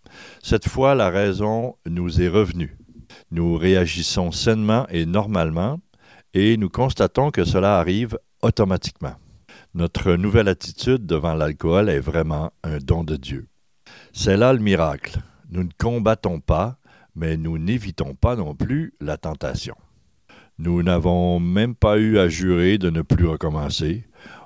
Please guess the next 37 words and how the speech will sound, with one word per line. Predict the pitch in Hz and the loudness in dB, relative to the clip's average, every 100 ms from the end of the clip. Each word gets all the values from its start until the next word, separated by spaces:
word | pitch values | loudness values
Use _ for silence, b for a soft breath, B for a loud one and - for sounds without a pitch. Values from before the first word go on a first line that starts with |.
| - | -2
Au | 101 | 0
contraire, | 98 90 - 85 107 | 2 0 0 2 2
le | 120 | 2
problème | - 85 73 80 95 | 0 0 0 0 0
nous | 90 76 | -2 -2
a | 71 | -2
été | 71 78 85 | -2 0 2
enlevé. | 92 71 62 - _ _ _ _ _ B B B B | 0 -2 -6 -10 _ _ _ _ _ B B B B
Il | 85 82 | -2 0
n'existe | 82 80 101 - 85 | -2 0 0 0 -6
pas | - 90 | -2 -2
pour | - 69 67 | -2 -6 -6
nous. | 69 65 _ _ _ _ _ | -12 -14 _ _ _ _ _
Nous | 90 92 | -4 -2
ne | 90 | 0
nous | 85 85 | 0 0
sentons | - 110 104 110 98 101 82 | 0 2 2 0 0 0 0
ni | 98 131 | 0 2
effrayés, | 113 - 87 78 73 73 82 _ - | 2 2 0 0 0 -2 -2 _ -10
ni | 76 82 90 | -6 0 0
suffisants. | - 85 - 73 64 - _ _ _ _ b b b | 0 -2 -2 -2 -2 -6 _ _ _ _ b b b
Voilà | 85 90 98 | 0 2 2
ce | - | 2
que | 92 | 2
nous | 90 | 2
vivons. | 85 78 82 110 147 - b b b - | 2 2 2 2 -2 -10 b b b -6
Il | 80 | -2
en | 80 | 0
est | 78 - | 0 0
ainsi | 82 76 - 92 101 117 - - | 0 0 -2 -2 -2 -6 -10 -2
tant | 95 101 | 0 2
que | 87 | 0
nous | 78 | -2
restons | 73 71 - 78 73 - | -2 -2 -2 -2 -4 -6
spirituellement | - - - 101 92 - 85 76 76 80 82 - _ _ - | -12 -4 0 2 2 2 2 2 2 0 -2 -8 _ _ -6
en | 85 | -4
forme. | 107 123 95 92 90 | -2 -4 -6 -10 -16